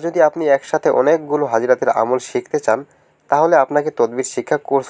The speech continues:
করতে হবে। এই তদবির শিক্ষা কোর্সের মাধ্যমে আমি আমার ছাত্রদের একজন পরিপূর্ণ মুদাব্বির হিসাবে গড়ে তোলার চেষ্টা করি।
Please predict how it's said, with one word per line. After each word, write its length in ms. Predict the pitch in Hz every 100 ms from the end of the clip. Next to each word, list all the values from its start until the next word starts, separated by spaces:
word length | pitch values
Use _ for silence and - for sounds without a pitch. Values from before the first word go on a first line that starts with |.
| -
করতে 200 | 104 107
হবে। 220 | 101 92 95 _ _
এই 140 | 151 165
তদবির 320 | 143 139 151 -
শিক্ষা 240 | 151 - 143
কোর্সের 320 | - 135 160 147
মাধ্যমে 340 | 127 123 143 131 113
আমি 140 | 113 123 117
আমার 160 | 113 -
ছাত্রদের 520 | 113 - - 131 131 - -
একজন 280 | 117 123 123 -
পরিপূর্ণ 460 | 123 123 147 156 160 120
মুদাব্বির 460 | 107 120 131 139
হিসাবে 280 | 117 123 117 151 120
গড়ে 160 | 110 113
তোলার 240 | 110 127 127
চেষ্টা 240 | 113 - 104
করি। 260 | 101 92